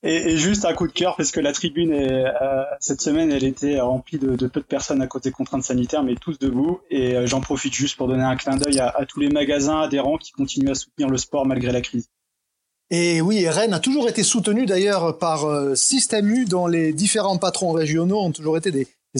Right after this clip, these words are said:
Speaker 2: aficionados de ce qu'on appelait avant le stade de la route de Lorient, et maintenant le Roison Park. Voilà pour la culture footballistique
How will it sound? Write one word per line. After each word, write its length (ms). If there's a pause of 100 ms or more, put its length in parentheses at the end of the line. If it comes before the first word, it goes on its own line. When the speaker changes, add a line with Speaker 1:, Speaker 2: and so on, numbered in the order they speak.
Speaker 2:
aficionados 640
de 60
ce 120
qu'on 160
appelait 300
avant 220
le 100
stade 340
de 80
la 140
route 200
de 100
Lorient, 460 (280)
et 60
maintenant 280
le 80
Roison 480
Park. 320
Voilà 220
pour 220
la 100
culture 380
footballistique 640